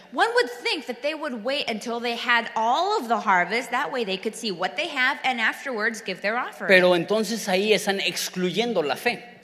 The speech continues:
Speaker 1: But doing that, they would exclude faith.
Speaker 2: Debemos de dar de tal modo que nos causa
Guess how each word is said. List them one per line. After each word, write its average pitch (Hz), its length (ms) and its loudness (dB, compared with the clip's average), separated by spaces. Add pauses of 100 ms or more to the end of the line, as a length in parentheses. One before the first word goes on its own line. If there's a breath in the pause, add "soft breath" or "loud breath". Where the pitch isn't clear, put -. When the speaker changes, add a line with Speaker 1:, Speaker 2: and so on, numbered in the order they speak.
(380 soft breath)
Speaker 1:
But 220 220 0 (360)
doing 285 360 -4
that, 277 440 0
they 254 140 -4
would 277 240 -6
exclude 285 800 -6
faith. - 640 -6 (220)
Speaker 2:
Debemos 175 460 6
de 170 120 4
dar 170 260 0
de 160 80 -4
tal 185 260 4
modo 170 480 6
que 160 200 2
nos 160 320 0
causa 170 800 2